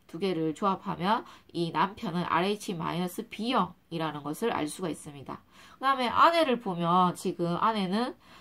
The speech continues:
모든 혈청에 다 응집 반응을 일으키고 있죠. 그래서 이 아내는 알에이치 플러스 에이비형이 되게 됩니다.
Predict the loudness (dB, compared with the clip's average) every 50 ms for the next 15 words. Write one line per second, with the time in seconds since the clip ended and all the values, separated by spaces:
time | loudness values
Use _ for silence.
0 | -20 _ -2 0 2 2 4 4 4 4 4 2 2 2 2 0 0 0 0 -2
1 | -4 -4 -4 0 2 4 4 4 2 -4 -8 -4 -4 -6 -4 -2 -2 -2 -2 -2
2 | -4 -6 -2 -2 0 0 0 -2 -4 -6 -4 -4 -4 -6 -6 -8 -10 -10 -10 -10
3 | -16 -20 -20 -12 -4 -2 -2 0 0 -2 -2 -2 -2 -2 -2 0 0 0 0 0
4 | 0 -2 -2 -2 -2 2 2 2 2 2 0 -2 -4 -8 -10 -8 -6 -6 -4 -4
5 | -6 -4 0 0 0 0 2 2 2 2 2 0 -2 -4 -4 -4 -4 -6 -10 -8
6 | -10 -8 -8 -8 -10 -10 -12 -12 -16 -14 -14 -16